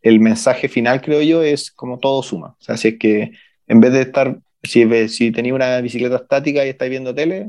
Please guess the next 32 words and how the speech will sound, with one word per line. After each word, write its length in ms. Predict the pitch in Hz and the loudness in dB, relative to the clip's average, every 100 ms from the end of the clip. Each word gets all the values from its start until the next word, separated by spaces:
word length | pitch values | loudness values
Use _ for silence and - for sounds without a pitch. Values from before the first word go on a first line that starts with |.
| 180 | -16
bueno, 320 | 151 165 165 185 | -14 -14 -14 -4
súbete 240 | - 180 | 0 2
a 20 | |
la 60 | 175 | 2
bicicleta 280 | 170 170 165 | 2 0 -2
estática 380 | - 175 175 175 | -2 -2 0 -2
mientras 220 | 170 175 | -4 -4
veis 200 | 170 - | -4 -4
tele, 400 | 190 196 202 208 - - | -2 0 -2 -6 -12 -8
es 100 | 151 | -4
mejor 280 | 147 160 | -2 -2
que 120 | 147 131 | -2 -4
nada. 260 | 95 - _ _ - _ _ _ _ | -6 -12 _ _ -20 _ _ _ _
Eh, 440 | 101 107 107 98 101 - 127 _ - _ _ _ _ | -8 -6 -4 -6 -6 -10 -14 _ -20 _ _ _ _
si 160 | - | -2
es 40 | 113 | 0
que 120 | 123 | 0
podéis 240 | 123 135 | 0 2
ir 80 | 139 | 2
a 80 | 135 | 0
cocinar 420 | 131 - 123 135 | -4 -6 -4 -2
y 40 | 139 | 0
vais 120 | 131 | -2
a 40 | |
estar 200 | 131 131 | 0 -2
de 140 | 127 120 | -2 -2
pie 140 | 135 | -4
en 100 | 139 | -4
vez 80 | 135 | -8
de 60 | |
estar 160 | 135 135 | -6 -6
sentado 960 | - 127 - 139 147 143 139 135 135 | -4 -10 -2 0 0 -2 -4 -8 -12